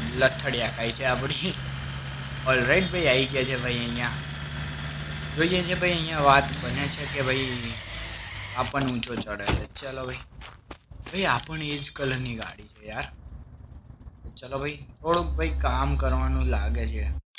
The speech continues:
ઓકે ભાઈ, વોશેબલ છે, પોલિશ કરવાની છે અને બોડી વર્ક કરવાનું છે.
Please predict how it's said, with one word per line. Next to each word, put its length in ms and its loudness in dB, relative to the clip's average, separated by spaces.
ઓકે 300 -6
ભાઈ, 200 2
વોશેબલ 720 4
છે, 220 0
પોલિશ 500 4
કરવાની 440 -4
છે 100 -14
અને 120 -6
બોડી 300 0
વર્ક 240 0
કરવાનું 500 -12
છે. 200 -20